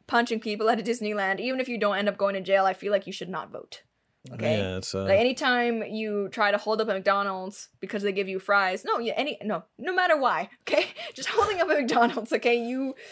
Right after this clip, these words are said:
Speaker 1: lose your right to dictate what happens in society. Yeah, so this was a pe-,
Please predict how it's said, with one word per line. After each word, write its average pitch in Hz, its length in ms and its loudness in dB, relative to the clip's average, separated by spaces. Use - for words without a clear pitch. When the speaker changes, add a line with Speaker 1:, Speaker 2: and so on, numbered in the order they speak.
Speaker 1:
lose 269 840 4
your 311 300 4
right 247 460 0
to 233 160 0
dictate 226 600 0
what 226 120 4
happens 208 420 0
in 185 140 -4
society. 165 720 -6
Yeah, 120 240 -4
so 196 240 -4
this 226 240 0
was 202 280 -2
a - 60 -2
pe-, - 180 -6